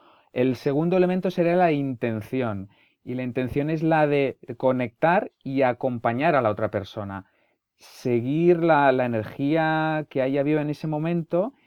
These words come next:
y no tratar de que se sienta mejor, no hay que sanar nada, no hay que disminuir el dolor, no, no hay, no hay que intentar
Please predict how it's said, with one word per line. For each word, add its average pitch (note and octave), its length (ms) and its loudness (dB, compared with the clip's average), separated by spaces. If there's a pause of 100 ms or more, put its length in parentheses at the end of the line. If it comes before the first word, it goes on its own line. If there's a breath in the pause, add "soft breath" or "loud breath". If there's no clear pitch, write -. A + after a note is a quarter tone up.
(240 soft breath)
y C3 160 -2
no C3+ 200 0
tratar D#3 460 6
de C#3+ 160 0
que B2 120 -6
se A2 160 -10
sienta B2+ 540 -2
mejor, D#3+ 600 2
no C3 180 -2
hay B2+ 140 -4
que B2+ 140 -6
sanar C3 400 -2
nada, D3 520 0
no C3 180 -4
hay A#2+ 180 -4
que B2+ 340 -4
disminuir A#2+ 560 -6
el B2 220 -2
dolor, C3+ 680 4
no, B2+ 240 -6
no C3 140 -8
hay, B2+ 140 -6
no C#3 120 -6
hay C#3+ 80 -4
que C#3+ 340 -4
intentar C3+ 880 -4